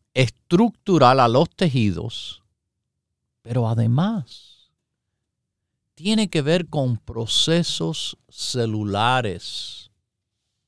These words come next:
inclusive con la reparación de sus tejidos, con la respuesta inmunológica.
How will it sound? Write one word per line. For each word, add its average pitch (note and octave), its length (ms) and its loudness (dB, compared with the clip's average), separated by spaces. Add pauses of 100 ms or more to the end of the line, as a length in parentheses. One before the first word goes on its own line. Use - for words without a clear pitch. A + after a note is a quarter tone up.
(520)
inclusive F#3 720 0
con D3 160 -2
la C3 80 2
reparación A#2+ 840 -2
de D3 60 -4
sus - 320 -4
tejidos, G2+ 680 -6 (1200)
con D4 420 8 (840)
la F3 300 8
respuesta C4+ 1300 8 (680)
inmunológica. A#3 1900 8